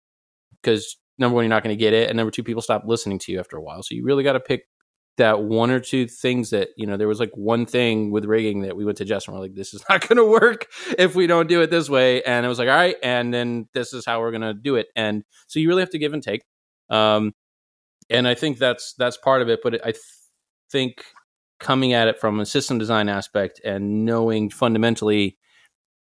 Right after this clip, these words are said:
what are the challenges gonna be in terms of isolation, what are the challenges gonna be in terms of gain before feedback. You know, there are some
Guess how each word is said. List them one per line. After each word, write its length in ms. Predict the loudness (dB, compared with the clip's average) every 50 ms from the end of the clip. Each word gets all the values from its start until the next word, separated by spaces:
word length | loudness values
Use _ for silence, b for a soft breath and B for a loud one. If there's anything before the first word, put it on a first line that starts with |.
| _ _ _
what 300 | -14 -8 0 4 4 4
are 60 | 4 2
the 60 | 0
challenges 440 | -2 0 0 0 2 0 -2 -2 -2
gonna 100 | -2 0
be 100 | 0 -2
in 60 | -2
terms 220 | -2 -4 -4 -4
of 60 | -6
isolation, 500 | -8 -8 -8 -2 -2 0 0 0 -4 -8
what 100 | -6 -4
are 40 | -4
the 40 | -4
challenges 340 | -4 -4 -6 -4 -4 -4 -4
gonna 140 | -4 -4 -4
be 160 | -4 -4 -4
in 100 | -4 -6
terms 220 | -8 -10 -10 -10
of 60 | -8
gain 160 | -8 -6 -6 -6
before 260 | -8 -8 -10 -10 -10
feedback. 480 | -6 -6 -6 -6 -4 -6 -8 -8 -12
You 80 | -10 -8
know, 60 | -6
there 120 | -4 -4 -4
are 60 | -4
some 240 | -6 -8 -10 -10